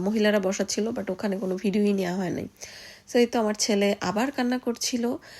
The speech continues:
তো ওর just বারোটার পরে গিয়ে মুড ঠিক হয়েছে। তারপরে সে অবশ্য অনেক এনজয় করেছে, সব গেস্টদের সাথে খেলা করছে, অনেক মজা করছে, but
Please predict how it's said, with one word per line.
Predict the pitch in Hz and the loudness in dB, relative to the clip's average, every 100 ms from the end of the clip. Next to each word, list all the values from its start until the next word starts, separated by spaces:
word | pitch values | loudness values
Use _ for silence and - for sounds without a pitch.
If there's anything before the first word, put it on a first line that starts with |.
| - - - - | -20 -20 -6 0
তো | 196 190 190 - _ - 202 | 2 2 0 -6 _ -4 2
ওর | 214 220 - - | 4 2 0 -4
just | 202 196 196 202 | -2 -2 -2 2
বারোটার | 196 214 226 240 240 | 4 2 0 0 -2
পরে | 247 220 220 226 | 0 2 2 2
গিয়ে | 226 233 277 | 4 4 6
মুড | 226 196 - | 4 2 2
ঠিক | 233 196 - | 0 0 2
হয়েছে। | 185 175 - 220 294 - - - | 2 2 0 -2 -2 -12 -8 -2
তারপরে | 233 233 262 285 - | -2 -2 -4 -2 0
সে | 240 | 0
অবশ্য | 214 208 - | 0 -2 -2
অনেক | 208 226 240 | 0 0 0
এনজয় | 226 220 208 | 0 0 0
করেছে, | 208 214 - 214 | -2 -2 -2 -2
সব | 214 202 196 | 0 -2 0
গেস্টদের | 196 202 - 202 208 | 0 0 0 0 0
সাথে | 202 202 196 | -2 -4 -4
খেলা | 202 190 | -2 -2
করছে, | - 190 - - 185 190 | -2 -6 -4 0 0 0
অনেক | - 190 - | -2 -4 -2
মজা | 185 185 180 | -2 -2 -4
করছে, | 175 - 185 | -6 -4 -4
but | 185 | -6